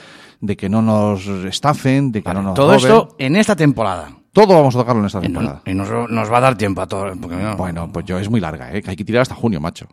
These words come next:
Speaker 2: Ay, ay, yo pensé que eran ocho o nueve programas.
Speaker 1: Sí, como el
Speaker 2: Como
Speaker 1: año
Speaker 2: la
Speaker 1: pas-,
Speaker 2: otra.
Speaker 1: como la otra vez, ¿no?
Speaker 2: Pero no, no.
Speaker 1: No, estos son ya dos cifras, prepárate.
Speaker 2: <laughs> Bueno.
Speaker 1: ¿Vale? Bueno. Eh, en torno a la alfabetización digital es, en la, es el eje que vamos a tocar hoy.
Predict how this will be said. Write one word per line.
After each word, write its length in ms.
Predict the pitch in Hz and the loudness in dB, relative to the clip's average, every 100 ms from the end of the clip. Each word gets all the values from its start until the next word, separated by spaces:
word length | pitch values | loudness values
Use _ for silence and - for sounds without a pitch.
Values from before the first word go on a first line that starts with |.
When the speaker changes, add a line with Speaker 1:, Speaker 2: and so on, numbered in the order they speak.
| _ | _
Speaker 2:
Ay, 200 | - 101 92 - - 147 | -14 -10 -10 -12 -4 0
ay, 160 | 151 147 - | 0 0 -2
yo 140 | - | -2
pensé 260 | 170 185 139 | 2 2 4
que 60 | |
eran 160 | 120 113 | 2 2
ocho 240 | 117 104 | 0 -2
o 40 | 113 | -2
nueve 140 | 113 | -2
programas. 440 | 101 139 180 135 - | 0 0 2 0 0
Speaker 1:
Sí, 200 | 139 - | 0 4
como 220 | 165 147 | 8 10
el 60 | |
Speaker 2:
Como 140 | 180 156 | 10 10
Speaker 1:
año 40 | |
Speaker 2:
la 0 | |
Speaker 1:
pas-, 180 | 127 151 | 10 8
Speaker 2:
otra. 140 | - - | 4 4
Speaker 1:
como 120 | 135 | 8
la 80 | 160 | 8
otra 180 | 143 120 | 10 8
vez, 180 | 110 127 | 6 6
¿no? 80 | 208 | 6
Speaker 2:
Pero 100 | 208 | 8
no, 180 | 180 127 | 8 8
no. 220 | 190 196 | 8 6
Speaker 1:
No, 360 | 127 147 185 185 | 6 6 8 6
estos 280 | 185 214 190 | 6 4 6
son 580 | 190 202 202 190 185 - - | 8 8 4 2 -2 -6 0
ya 140 | 151 185 | 4 6
dos 140 | 185 | 6
cifras, 300 | 196 - 117 | 4 4 2
prepárate. 640 | 131 117 185 147 - 127 104 | 2 4 6 6 4 -2 0
Speaker 2:
<laughs> 80 | 156 | 2
Bueno. 420 | 131 170 208 170 92 131 - | 4 4 4 4 -2 -12 -10
Speaker 1:
¿Vale? 300 | 107 123 170 202 - - | -2 0 0 -4 -10 -6
Bueno. 260 | 107 80 - - - - - _ | -4 -4 -14 -20 -20 -20 -20 _
Eh, 880 | 131 127 123 123 120 120 117 113 - _ - | 0 4 6 6 6 4 4 2 -2 _ -4
en 160 | 127 | 2
torno 240 | 143 131 131 | 2 4 4
a 20 | |
la 60 | |
alfabetización 580 | 123 127 120 127 151 180 | 4 0 -6 -6 -2 -2
digital 520 | 160 - 139 147 151 - | -2 -4 -2 0 -2 -4
es, 180 | 123 127 | -6 -4
en 140 | 110 | -2
la, 440 | 104 95 92 90 87 | 0 0 0 -2 -2
es 160 | 107 139 | -4 0
el 100 | 127 | 0
eje 180 | 131 107 | 0 -2
que 80 | |
vamos 180 | 101 95 | -2 -4
a 40 | - | -8
tocar 260 | - 71 | -12 -12
hoy. 140 | 67 | -14